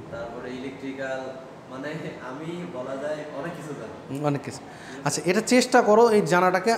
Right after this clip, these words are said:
Speaker 2: জানার পরিধিটাকে আরও বাড়ানোর। যত বেশি জানবা, তত বেশি কাজ করতে তোমার সুবিধা হবে।
Speaker 1: মানে অনেক বিষয় সম্পর্কে অনেক শিখার আগ্রহ থাকে, থাকে না?
Speaker 2: হ্যাঁ।
Speaker 1: অনেকের, মানে আমার আছে ওই জিনিসটা। যেমন ধরেন যে Facebook-এ অনেকে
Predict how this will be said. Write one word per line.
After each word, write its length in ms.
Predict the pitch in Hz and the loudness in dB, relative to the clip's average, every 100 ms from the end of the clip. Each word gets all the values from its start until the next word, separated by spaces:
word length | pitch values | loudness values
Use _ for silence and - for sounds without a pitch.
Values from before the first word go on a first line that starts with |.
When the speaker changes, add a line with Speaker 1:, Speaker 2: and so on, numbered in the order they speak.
| 135 | 2
Speaker 2:
জানার 220 | 165 175 170 | 4 4 4
পরিধিটাকে 460 | 175 170 180 196 | 4 4 2 2
আরও 220 | 180 156 156 | 4 4 4
বাড়ানোর। 400 | 139 131 123 110 - - 135 | 4 4 0 -6 -12 -8 2
যত 240 | 165 165 | 2 4
বেশি 320 | 196 196 233 | 4 4 2
জানবা, 480 | 175 170 170 202 269 - - | 4 4 6 4 2 -4 -4
তত 220 | 160 151 165 | 0 2 4
বেশি 280 | 160 180 | 2 0
কাজ 200 | 180 147 | 0 0
করতে 340 | - 170 160 175 | 0 -4 -2 -2
তোমার 240 | 185 226 233 - - | 2 0 0 -8 -14
সুবিধা 400 | - - 185 170 | -10 -2 2 4
হবে। 220 | 135 113 104 | 2 0 -4
Speaker 1:
মানে 120 | 139 | -6
অনেক 260 | 139 147 | -6 -8
বিষয় 320 | 139 - 156 156 | -10 -8 -8 -8
সম্পর্কে 380 | 151 143 139 | -8 -8 -6
অনেক 180 | 143 139 | -6 -6
শিখার 360 | - - 139 131 | -8 -10 -6 -6
আগ্রহ 400 | 123 135 139 135 131 | -6 -8 -8 -10 -10
থাকে, 160 | 127 139 - - | -12 -12 -14 -16
থাকে 140 | 110 139 | -14 -12
না? 100 | 143 107 107 | -10 -12 -4
Speaker 2:
হ্যাঁ। 160 | 143 120 | 0 0
Speaker 1:
অনেকের, 320 | 104 131 113 - - | -4 -10 -12 -12 -12
মানে 120 | 120 127 | -12 -8
আমার 200 | 156 156 | -4 -2
আছে 200 | 143 143 | -4 -6
ওই 100 | 135 | -8
জিনিসটা। 480 | 135 - 131 - - - 135 | -8 -8 -6 -6 -8 -14 -10
যেমন 160 | 143 147 | -8 -4
ধরেন 260 | 156 156 | -4 -4
যে 60 | 160 | -6
Facebook-এ 500 | 160 147 143 151 160 | -8 -8 -6 -6 -4
অনেকে 520 | 151 151 160 165 165 | -4 -4 -6 -8 -8